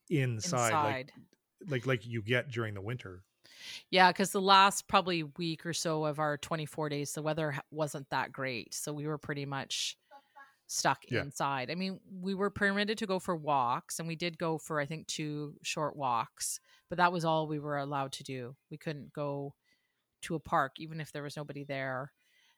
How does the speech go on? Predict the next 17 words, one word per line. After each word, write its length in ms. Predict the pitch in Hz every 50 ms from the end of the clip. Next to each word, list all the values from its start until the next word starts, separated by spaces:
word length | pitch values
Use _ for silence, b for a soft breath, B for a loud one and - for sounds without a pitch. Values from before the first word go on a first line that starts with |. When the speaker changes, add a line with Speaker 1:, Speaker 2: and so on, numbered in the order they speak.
| b - -
Speaker 2:
Um, 360 | 139 139 135 131 127 127 139
so 460 | - - - 156 151 147 147 147 - _ _ _ _ _ _ _ _ _ _ _ _ _ _ _ -
it 80 | - 220
was 140 | 226 208 220
making 260 | 233 233 233 240 233
it 120 | 202 -
challenging, 520 | - 165 147 147 156 151 - 170 156 156 156
and 60 | 156
I 40 | 147
think 160 | 175 160 151
Ainsley 300 | 151 151 151 139 - 156
was 140 | 151 143 -
getting 240 | - 151 143 143 139
sick 200 | - - 143 -
of 80 | 143 147
me, 420 | 165 175 175 175 170 170 165 160
and, 240 | 143 135 131 139